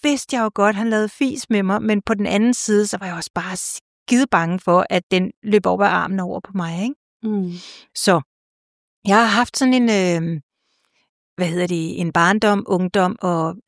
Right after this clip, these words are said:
Speaker 1: meget af mit voksenliv, hvor jeg, øh, har gjort besynderlige ting for at slippe for edderkopperne, ikke?
Speaker 2: <laughs>
Speaker 1: Altså,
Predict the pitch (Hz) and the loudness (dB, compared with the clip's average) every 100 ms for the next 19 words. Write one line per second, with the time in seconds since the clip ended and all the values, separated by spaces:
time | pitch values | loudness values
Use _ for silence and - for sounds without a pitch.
0 | 180 180 196 247 214 185 185 - 233 214 | -6 -2 2 2 4 2 2 0 0 2
1 | 208 - 196 - - 180 165 - _ _ | 2 2 -2 -2 -2 -2 -2 -10 _ _
2 | _ _ 185 180 170 165 160 180 - - | _ _ 0 2 2 -2 -6 -8 -8 -6
3 | 196 214 - 220 - 320 320 254 196 - | 0 2 2 0 0 0 2 0 0 0
4 | 190 269 - 180 - 175 - 175 175 170 | -2 -2 -8 -8 -6 -8 -4 -4 -4 -6
5 | - 180 170 170 285 330 - 330 - - | -2 0 4 4 4 0 -2 -6 -6 -12
6 | - 190 - 190 | -2 -2 2 0